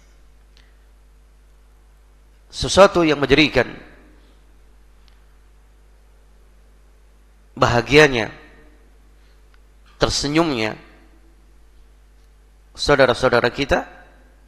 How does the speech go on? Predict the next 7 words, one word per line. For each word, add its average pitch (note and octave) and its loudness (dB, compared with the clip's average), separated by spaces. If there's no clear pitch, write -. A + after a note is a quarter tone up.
dengan B2 -6
sesuatu, G3 -4
apakah B2 -2
itu A2+ -8
perbuatan A#2+ 0
ataupun A2+ -8
perkataan C3+ -2